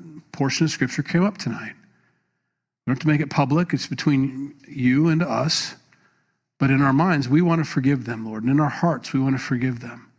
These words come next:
And, uh, we're sorry for holding things against them. And, uh, we wanna forgive them like you forgave us. And we're so thankful for what you've done for us. We wanna do the same for others and let them off the hook, to relieve them of that burden of guilt and shame,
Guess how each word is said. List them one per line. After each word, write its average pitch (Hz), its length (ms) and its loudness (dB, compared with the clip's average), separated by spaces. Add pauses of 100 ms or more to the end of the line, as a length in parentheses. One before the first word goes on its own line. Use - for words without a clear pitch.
(720)
And, 123 240 -6
uh, 120 200 -8 (140)
we're 131 80 0
sorry 147 400 2
for - 140 -6
holding 135 340 0
things 131 300 0
against 127 400 -2
them. 117 260 -10 (640)
And, 120 200 -10
uh, 120 80 -6
we 135 80 4
wanna 143 180 4
forgive 135 320 0
them 139 160 4
like 135 220 0
you 135 80 2
forgave 135 400 0
us. 135 240 0
And 127 100 0
we're 123 40 -2
so 139 180 0
thankful 196 480 0
for - 120 -2
what 127 140 -2
you've 117 160 -6
done 175 220 2
for 120 200 -6
us. - 320 -14
We 127 120 -6
wanna 123 320 -4 (580)
do 139 140 2
the 127 80 -2
same 143 320 2
for 127 160 -2
others 123 360 -2
and 123 80 0
let 143 220 0
them 147 180 2
off 135 220 0
the 123 80 0
hook, 127 300 -2
to 127 160 0
relieve 131 460 2
them 123 180 2
of 120 160 -4
that 123 240 -4
burden 139 320 2
of 110 120 -8
guilt 139 360 0
and 120 100 0
shame, 135 480 -2